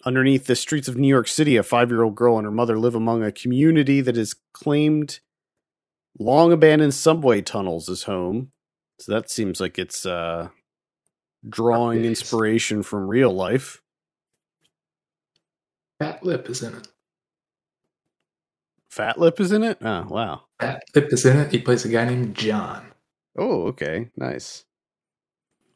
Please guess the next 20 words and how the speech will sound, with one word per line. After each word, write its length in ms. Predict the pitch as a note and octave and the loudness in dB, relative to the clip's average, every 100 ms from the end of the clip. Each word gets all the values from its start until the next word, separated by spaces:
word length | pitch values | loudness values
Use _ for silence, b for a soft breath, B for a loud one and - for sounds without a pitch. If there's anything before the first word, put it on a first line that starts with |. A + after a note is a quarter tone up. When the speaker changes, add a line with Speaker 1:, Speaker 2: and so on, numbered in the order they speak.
| _ _ - C#3+ | _ _ -8 2
Speaker 1:
Uh, 240 | C3+ C3+ | 6 6
let's 160 | C3 - | 4 0
see. 140 | G2+ | -2
We 80 | F#2+ | 0
also 220 | A2+ B2 | 0 0
have 300 | A2 A2+ G2+ | 2 0 0
All 240 | - C#3+ F3+ | 2 6 8
My 160 | E3 | 6
Friends 480 | - F3+ E3 D#3 C#3+ | 4 4 6 4 2
Hate 360 | - E3 G3+ G#3 | 2 2 2 0
Me. 440 | G3 G3 G3+ - _ _ _ _ _ _ - | 2 2 0 -4 _ _ _ _ _ _ -2
That 140 | C3+ | 2
is 180 | A#2+ A2+ | 2 4
a 240 | A#2+ G#2+ G2+ | 2 2 0
kind 200 | D#3 C#3+ | -2 0
of 80 | |
a, 320 | G#2 F2+ E2+ - | 0 0 -4 -8
a 40 | |
comedy 560 | - - B2 B2 A2+ G#2 | -12 -4 0 2 0 -2
thriller. 760 | - G#2 G#2+ G#2 G#2 G#2 A2+ | -6 -6 -4 -2 -2 -4 -6